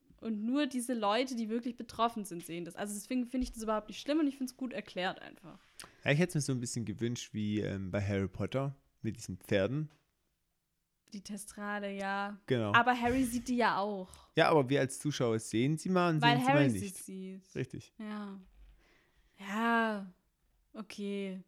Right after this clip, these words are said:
Speaker 2: Aber ich gebe dir schon
Speaker 1: Aber
Speaker 2: recht.
Speaker 1: Harry Potter hat auch ein bisschen mehr Budget als
Speaker 2: Ja.
Speaker 1: Supernatural.
Speaker 2: Genau, und ich gebe dir
Speaker 1: <laughs>
Speaker 2: auch recht.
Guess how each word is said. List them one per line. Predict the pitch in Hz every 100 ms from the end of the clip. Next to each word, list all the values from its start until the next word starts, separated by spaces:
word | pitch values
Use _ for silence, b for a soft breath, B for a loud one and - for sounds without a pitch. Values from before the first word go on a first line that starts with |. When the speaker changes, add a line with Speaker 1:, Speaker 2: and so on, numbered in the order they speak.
| _
Speaker 2:
Aber | 120
ich | 135
gebe | 151
dir | 127
schon | - 254
Speaker 1:
Aber | 269
Speaker 2:
recht. | 302
Speaker 1:
Harry | 320
Potter | 302 294 285
hat | 269
auch | 247 254
ein |
bisschen | 277 277 262
mehr | 233
Budget | 233 214 233 240
als | 185 202 190
Speaker 2:
Ja. | 113 107
Speaker 1:
Supernatural. | 107 - 101 101 - - -
Speaker 2:
Genau, | 170 113
und | 107 123
ich | 135
gebe | 170
dir | - 135
Speaker 1:
<laughs> |
Speaker 2:
auch | 127
recht. | 165 196 196